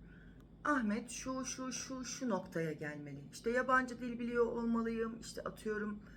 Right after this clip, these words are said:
beş ülke gezmiş olmalıyım. Atıyorum işte hacca gitmekse bu hacca gidip dönmüş olmalıyım gibi. Neyse istediğiniz şey. Bir bardak almaksa dahi. Bunları yazın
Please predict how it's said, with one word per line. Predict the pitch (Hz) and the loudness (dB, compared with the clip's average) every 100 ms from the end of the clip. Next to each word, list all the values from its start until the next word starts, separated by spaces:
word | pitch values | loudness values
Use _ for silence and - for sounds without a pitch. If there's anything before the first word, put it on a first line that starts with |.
| - - - - - - | -16 -16 -18 -18 2 6
beş | 233 - | 6 6
ülke | 226 208 226 | -4 -2 -2
gezmiş | 220 220 220 226 233 | 4 4 4 0 0
olmalıyım. | 214 214 214 226 226 - - | 0 -2 -2 -2 -4 -6 -6
Atıyorum | 208 - 240 233 233 233 - - - | -6 -4 -2 0 0 -2 -10 -16 -16
işte | - - 226 | -14 -2 -2
hacca | - 214 233 254 | 0 0 0 0
gitmekse | 254 - 240 233 240 | -2 -2 -4 0 -2
bu | 226 226 | 0 -2
hacca | 202 - | -4 -4
gidip | 240 - - - | -4 -4 -8 2
dönmüş | 247 233 233 | 6 6 6
olmalıyım | 233 226 220 240 220 | 4 4 0 0 -2
gibi. | 170 170 147 - - - - | -2 -6 -8 -14 -18 -20 -2
Neyse | 190 202 190 180 - 147 - - - | 4 4 4 -2 -8 -10 -12 -16 -12
istediğiniz | - 170 156 151 147 - | -6 -4 -2 -2 -4 -8
şey. | 143 - - - - - - - - - - | -8 -10 -16 -18 -20 -18 -18 -18 -18 -18 -4
Bir | 240 | 2
bardak | 185 208 208 262 - | 10 10 10 4 4
almaksa | 180 165 175 175 151 147 | 2 2 0 -2 -6 -6
dahi. | 139 - - - - - - - - - - - - - - - - - - - - - - | -8 -12 -16 -20 -20 -20 -20 -20 -20 -18 -18 -18 -18 -18 -18 -18 -18 -20 -20 -20 -20 -18 -4
Bunları | 262 349 285 | 0 6 6
yazın | 269 269 185 - | 8 4 2 -4